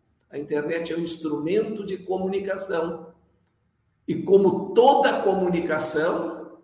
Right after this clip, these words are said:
ela pode ser positiva ou não, depende de nós que comunicamos. Então, chega de atribuir culpa aos instrumentos, vamos assumir a nossa responsabilidade.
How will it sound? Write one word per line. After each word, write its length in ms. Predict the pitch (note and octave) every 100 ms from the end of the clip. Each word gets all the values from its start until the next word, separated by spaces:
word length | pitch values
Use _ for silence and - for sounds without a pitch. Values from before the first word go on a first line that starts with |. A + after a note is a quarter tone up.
| _ _ _ _
ela 300 | E3 E3+ E3+
pode 280 | F3+ F3 -
ser 720 | - - D#3+ - - - - - _ _ _
positiva 840 | G#3+ G3 G3 G3 - D#4 D#4+ - G#3+
ou 200 | G#3+ F#3
não, 340 | D3+ - -
depende 560 | D#3+ - F#3 G3+ G3 -
de 180 | G#3+
nós 960 | F#3 E3+ F#3+ G#3+ - - - - - _
que 80 | D3+
comunicamos. 920 | C#3 C3+ B2+ - A#2+ A2 - - - _ _ _ -
Então, 360 | C3+ C3 E3 -
chega 440 | - D#3+ G3 G3
de 120 | E3+
atribuir 680 | F#3+ - C#3+ C3 D3+ F3 -
culpa 300 | D#3 G3 G3+
aos 180 | F3+ F3+
instrumentos, 840 | F#3+ F#3 G3 G#3 F3 G3+ F#3+ E3 -
vamos 260 | D3 E3
assumir 480 | F#3 - D3+ D#3+ D4
a 60 | D4+
nossa 300 | - - -
responsabilidade. 1160 | D3 - D3 D3+ - - B2+ A2+ G#2+ G2+ -